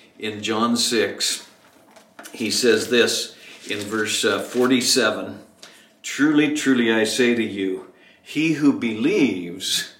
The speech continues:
has eternal life. I am the bread of life. Your fathers ate the manna in the wilderness and they died. This is the bread which comes down out of heaven, so that one may eat of it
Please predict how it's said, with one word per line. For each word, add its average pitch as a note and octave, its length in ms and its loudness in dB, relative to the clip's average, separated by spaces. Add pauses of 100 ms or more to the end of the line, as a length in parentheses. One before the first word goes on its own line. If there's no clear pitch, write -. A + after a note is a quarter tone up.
(320)
has A2+ 560 -4
eternal A2 440 -4
life. G#2 640 -6 (640)
I A#2+ 220 0
am A2+ 640 -2 (160)
the G#2+ 100 -6
bread G#2+ 280 0
of G#2+ 160 0
life. G#2 580 -4 (400)
Your C3+ 120 2
fathers F3+ 420 4
ate D3+ 180 4
the C3 60 4
manna D3+ 320 6
in A#2+ 120 4
the A#2+ 80 4
wilderness C#3 540 6
and A#2 100 0
they A#2+ 140 4
died. - 500 0 (480)
This C3+ 380 2
is B2+ 180 2
the G#2 80 0
bread G2 400 -2
which G#2+ 300 -4
comes C#3 320 4
down B2 300 2
out A#2 120 4
of A2 140 0
heaven, A2+ 500 -2 (300)
so C3 240 0
that A#2 240 0
one C3+ 240 6
may A2+ 200 2 (100)
eat F#3 260 4
of G#2+ 160 2
it F2+ 360 -8